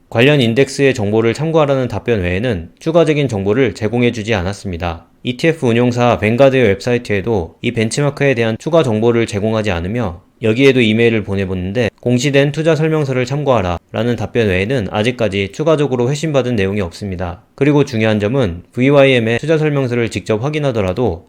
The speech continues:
상세한 운영 전략에 대한 설명이 없다는 건데요. 저희 숫자로 투자하라는 직접 에프티에스이 All World High Dividend Yield Index의 종목과 브이아이지의 종목을 모두 비교해봤는데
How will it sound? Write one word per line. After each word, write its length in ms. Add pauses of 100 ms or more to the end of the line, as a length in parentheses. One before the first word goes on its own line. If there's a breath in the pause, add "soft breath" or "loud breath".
상세한 380
운영 260
전략에 400
대한 300
설명이 340
없다는 380
건데요. 460 (220)
저희 240
숫자로 400
투자하라는 760
직접 440
에프티에스이 880
All 200
World 360
High 260
Dividend 440
Yield 200
Index의 600
종목과 640
브이아이지의 520
종목을 400
모두 300
비교해봤는데 840